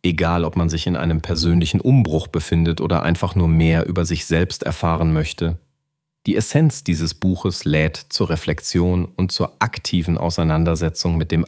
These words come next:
eigenen Leben ein. Die Themen, die Wiest behandelt, sind universell und zeitlos, so dass jeder, unabhängig von seinem Hintergrund oder Lebensweg,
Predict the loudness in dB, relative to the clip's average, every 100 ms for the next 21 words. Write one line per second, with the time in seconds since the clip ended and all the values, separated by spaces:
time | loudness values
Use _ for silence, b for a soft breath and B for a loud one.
0 | -2 -2 0 0 0 0 0 -2 -2 -4
1 | -6 -6 -10 -18 _ _ _ _ _ _
2 | _ _ _ _ _ _ -4 2 4 6
3 | 4 4 2 0 -2 -4 -2 0 2 0
4 | -2 -8 _ _ -2 0 2 2 2 0
5 | 2 2 0 0 -2 -2 -2 -2 0 -2
6 | -2 -4 -8 -14 _ _ _ _ _ -2
7 | 0 0 0 2 2 2 -2 0 2 2
8 | 2 0 0 -2 0 0 2 2 2 0
9 | 0 0 0 -2 -2 0 0 0 -2 -2
10 | -2 -6